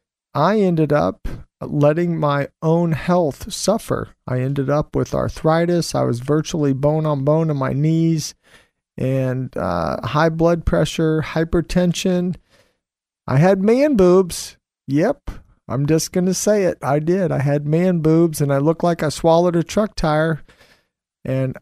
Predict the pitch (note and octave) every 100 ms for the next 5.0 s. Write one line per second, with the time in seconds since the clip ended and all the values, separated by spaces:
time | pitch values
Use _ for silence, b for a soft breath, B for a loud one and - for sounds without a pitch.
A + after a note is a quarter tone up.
0 | - C3+ D3+ - F3 E3+ E3+ E3+ F#3+ G3+
1 | - C3 C#3 D3 D3 D3+ C#3+ F#3 C#4+ D#3
2 | G#2 - - B2 C#3 D3 C#3 D#3+ D#3 D3
3 | F#3+ F#3 A#2 - - B2 B2+ A#2 C3 B2+
4 | - - F3+ F#3+ F#3+ E3+ D#3 D#3 D#3+